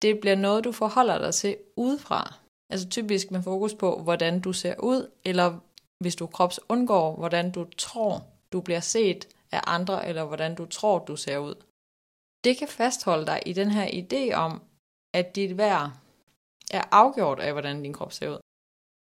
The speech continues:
Og det næste lag, der så kommer, det er, at det også er med til at fastholde de fleste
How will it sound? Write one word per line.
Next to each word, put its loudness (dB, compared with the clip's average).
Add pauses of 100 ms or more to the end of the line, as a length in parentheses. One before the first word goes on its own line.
(140)
Og 2
det 0
næste 0
lag, 6
der 2
så -4
kommer, 2
det -2
er, 4
at -6
det -4
også 0
er -2
med -4
til -6
at -6
fastholde -2
de -10
fleste -4